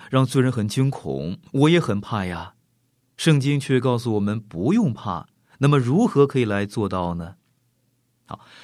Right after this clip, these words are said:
根据阿摩斯书九章二到四节经文的记载，阴间它是死人之地，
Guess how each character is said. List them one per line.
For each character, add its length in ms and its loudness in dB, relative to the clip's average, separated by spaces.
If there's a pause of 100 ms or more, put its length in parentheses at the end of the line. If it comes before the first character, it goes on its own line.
(180)
根 140 6
据 240 2
阿 160 2
摩 100 2
斯 220 0
书 240 0
九 320 -4
章 400 0
二 160 4
到 140 0
四 340 -2
节 300 -6
经 160 -2
文 100 -2
的 80 -6
记 160 -6
载， 320 -10 (300)
阴 200 6
间 360 4 (100)
它 160 -2
是 140 -2
死 200 -6
人 140 -6
之 140 -2
地， 300 -2